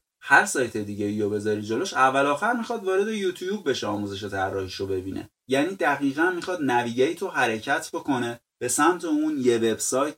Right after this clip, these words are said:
یا اون یه صفحه از اون وبسایت و برند خاص. به خاطر همین گوگل برندز رو قطعاً اول قرار می‌ده و معمولاً برای این وبسایت‌ها سایت لینکس نمایش می‌ده که منظور من از سایت لینکس اون لینک‌های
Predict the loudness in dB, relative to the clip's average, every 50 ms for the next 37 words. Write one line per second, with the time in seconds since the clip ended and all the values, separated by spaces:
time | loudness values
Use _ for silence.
0 | _ 0 0 0 2 4 4 4 4 4 2 0 0 0 0 2 2 0 0 0
1 | 0 0 2 4 4 4 4 2 -2 -4 -2 -2 0 0 0 0 0 -2 -2 -2
2 | -2 -2 -2 -2 -4 -4 -2 0 0 2 2 0 0 -2 -6 -8 -10 -12 -12 -12
3 | -14 -16 -18 _ _ _ _ -2 -2 -2 0 -2 -4 -2 -2 -2 0 0 0 0
4 | 0 0 0 0 -2 -2 -2 -2 2 2 4 4 2 2 -2 -4 -4 -6 -8 -8
5 | -8 -8 -6 -4 -2 -2 -2 -2 -4 -6 -10 _ _ _ _ _ -2 -2 -2 0
6 | -2 -4 -2 0 0 0 0 0 0 0 0 0 0 2 0 0 0 0 -2 -6
7 | _ _ _ _ -2 2 2 2 4 2 2 2 0 2 2 0 0 -2 -2 -4
8 | -2 -2 -2 -2 -2 -2 -2 -2 -2 -2 -2 -4 -4 -2 -2 0 0 0 0 -2
9 | -2 -2 -2 0 2 2 2 2 2 0 -2 -4 -4 -2 0 0 0 0 -2 _
10 | _ _ _ 0 0 2 2 2 2 2 2 0 -2 -2 -2 -2 -2 2 4 4
11 | 6 4 4 2 _ _ _ 0 2 2 4 4 4 2 2 2 0 0 -2 -2
12 | -2 -2 -4 -2 -4 -4 -4 -2 -2 -4 -6 -8 -8 -4 0 2 2 2 0 -2
13 | -4 -4 -2 0 0 0 -2 -2 -2 -2 -2 -2 -2 -2 -2 -2 -2 -2 0 0
14 | -2 -2 -4 -8 -6 -4 -2 -2 -2 -2 -2 -4 -4 -4 -4 -4 -2 0 0 0
15 | 0 -2 -4 -8 -10 -10 -8 -6 -4 -4 -6